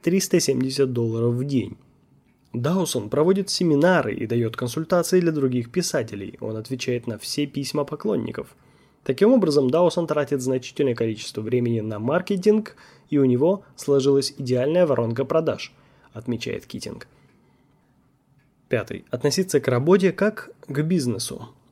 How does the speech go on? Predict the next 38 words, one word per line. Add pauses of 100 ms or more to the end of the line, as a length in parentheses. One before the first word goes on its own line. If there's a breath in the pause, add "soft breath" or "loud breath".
(300)
Даусон
в
интервью
не
говорит,
что
он
относится
к
написанию
книг
как
к
хобби. (320 soft breath)
Для
него
это
бизнес. (540 soft breath)
В
отличие
от
других
авторов,
он
взаимодействует
с
читателями,
блогерами,
сми
для
того,
чтобы
выстроить
лояльные
отношения
и
подтолкнуть
продажи.